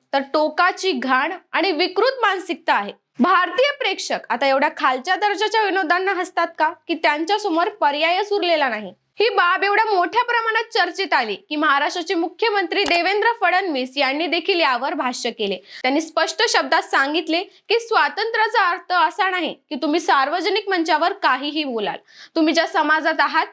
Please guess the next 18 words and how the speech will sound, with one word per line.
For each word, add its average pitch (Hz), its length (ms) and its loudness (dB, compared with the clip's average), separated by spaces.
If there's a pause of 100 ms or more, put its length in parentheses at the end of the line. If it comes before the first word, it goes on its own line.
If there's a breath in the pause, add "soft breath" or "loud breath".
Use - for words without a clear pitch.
तिथल्या 381 260 0
प्रतिष्ठेचा 440 720 0
विचार 339 300 0
केला 226 240 -2
पाहिजे. 190 340 -4 (420 loud breath)
त्यांचे 403 300 2
हे 508 200 2
वक्तव्य 466 480 -2
म्हणजे 339 300 -2
अशा 330 240 0
विनोदावर 311 640 0
कारवाई 269 520 0
होऊ 277 180 -4
शकते 262 680 -2
याची 277 400 0
स्पष्ट 302 520 -2
सूचना 262 480 0
होती. 190 360 -6